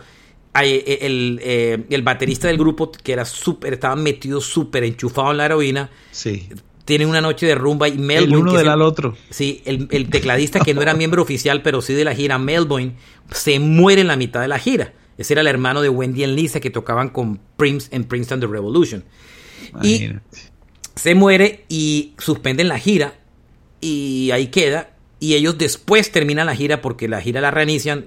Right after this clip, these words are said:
Speaker 1: ya con otro tecladista y con otro baterista, porque el man lo botan del, del grupo, el baterista. Y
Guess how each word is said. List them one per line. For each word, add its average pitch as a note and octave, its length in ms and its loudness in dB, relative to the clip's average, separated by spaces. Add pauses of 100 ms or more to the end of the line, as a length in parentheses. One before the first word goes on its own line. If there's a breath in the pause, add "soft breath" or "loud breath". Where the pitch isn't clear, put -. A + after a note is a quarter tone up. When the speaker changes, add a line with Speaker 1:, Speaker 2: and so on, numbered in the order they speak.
Speaker 1:
ya G#2+ 180 -6
con B2+ 140 -4
otro C3 180 -6
tecladista C#3+ 580 -4
y A#2+ 60 -4
con A#2 140 -8
otro A2 200 -6
baterista, B2 460 -4
porque B2 160 -8
el G#2 80 -6
man G#2 140 -6
lo B2+ 80 -4
botan B2+ 480 -4
del, A#2+ 280 -8
del C3 140 -6
grupo, C#3 300 -2
el A#2 60 -4
baterista. A#2+ 500 -8 (800 loud breath)
Y G#3 280 -4